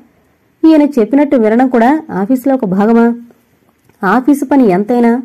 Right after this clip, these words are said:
మీ ఇష్ట ప్రకారం శాసించండి, మిగిలిన విషయాల్లో ఆజ్ఞాపిస్తే I don't care" అని గట్టిగా అరిచి చెప్పాలనిపించింది. తలెత్తి అతని కళ్ళలోకి చూసింది. రవికాంత్ చూపులు తన ముఖం మీదనే నిల్చుండడంతో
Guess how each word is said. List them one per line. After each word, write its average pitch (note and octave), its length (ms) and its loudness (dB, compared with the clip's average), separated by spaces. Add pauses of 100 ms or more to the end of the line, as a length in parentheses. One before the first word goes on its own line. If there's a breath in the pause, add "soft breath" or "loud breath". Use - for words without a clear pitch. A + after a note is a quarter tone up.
మీ F#3+ 80 0
ఇష్ట F#3+ 160 -6
ప్రకారం A#3+ 400 -2
శాసించండి, F3+ 720 -4 (460 soft breath)
మిగిలిన B3 300 2
విషయాల్లో A#3+ 480 0
ఆజ్ఞాపిస్తే A#3 880 -2 (200)
I F3+ 60 0
don't G#3 240 0
care" A3 220 0 (600 soft breath)
అని C#4 280 0
గట్టిగా A#3+ 520 -2
అరిచి A#3 380 -4
చెప్పాలనిపించింది. G3 840 -2 (880)
తలెత్తి A3 560 -2
అతని G#3 340 -4
కళ్ళలోకి G#3 580 -2
చూసింది. F3+ 380 -4 (560)
రవికాంత్ C4 560 0
చూపులు A#3+ 600 0 (280)
తన G#3 80 -4
ముఖం G3 380 -4
మీదనే B3 380 -2
నిల్చుండడంతో G#3+ 960 -2